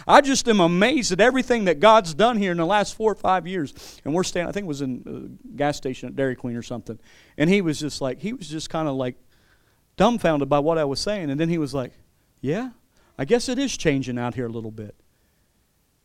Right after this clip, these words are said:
And I invited him to church. You know, I, I didn't say, "Well, I'm Pastor so-and-so over," you know, "Hey, you know, there's a church over on Country Club Road, King's Chapel. You should come check it out."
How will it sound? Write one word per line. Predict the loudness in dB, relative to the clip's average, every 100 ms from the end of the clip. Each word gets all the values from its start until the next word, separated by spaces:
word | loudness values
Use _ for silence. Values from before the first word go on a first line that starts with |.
| _ _ _ _ _ _
And | -6 -6 -4
I | -2
invited | 2 2 2 -4
him |
to | -8
church. | -4 -4 -4 -10 -20 -20 _ _ _ _ _ _ _ _ _ _ _ _ _ _ _ _ _ _
You | -6 -4
know, |
I, | -2 -4
I | -6
didn't | -8 -6
say, | -6
"Well, | -2 -2
I'm | -2
Pastor | -2 -2 -6 -6
so-and-so | -6 -6 -6 -4 -4 -4
over," | -4 -4 -6 -10 -12
you | -14
know, | -14 -20 -20 _ _ _
"Hey, | -2 0
you | 0
know, | -2
there's | -4 -8
a |
church | -2 -2 -2 -6
over | -6 -4 -4
on | -4
Country | -6 -6
Club | -4 -2 -2
Road, | -6 -4
King's | -6 -6
Chapel. | -4 -6 -6
You | -10
should | -10
come | -6 -4
check | -4 -6
it | -6
out." | -8 -10